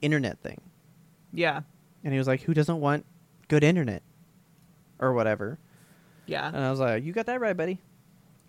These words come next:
Speaker 1: So
Speaker 2: Well, fuck yeah.
Speaker 1: I was wearing my PlayStation shirt that day. And when we were all done, he was just talking Playstation stuff.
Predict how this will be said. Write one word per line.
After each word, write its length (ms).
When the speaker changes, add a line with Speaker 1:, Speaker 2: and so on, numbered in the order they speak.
Speaker 1:
So 400
Speaker 2:
Well, 160
fuck 320
yeah. 320
Speaker 1:
I 40
was 140
wearing 200
my 120
PlayStation 580
shirt 280
that 140
day. 300
And 640
when 200
we 80
were 160
all 120
done, 500
he 180
was 100
just 140
talking 280
Playstation 560
stuff. 460